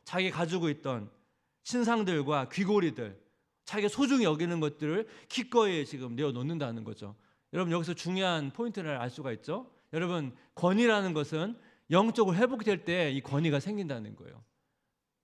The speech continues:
이야기를 한다고, 전에 앞에 삼십사 장에서는 얘기해도 안 먹혔거든요.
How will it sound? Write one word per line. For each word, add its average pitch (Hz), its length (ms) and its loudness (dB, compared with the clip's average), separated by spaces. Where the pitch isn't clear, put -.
이야기를 214 480 4
한다고, 208 340 2
전에 214 440 4
앞에 175 340 -6
삼십사 214 440 -6
장에서는 175 540 -4
얘기해도 185 1000 2
안 165 160 2
먹혔거든요. 185 760 2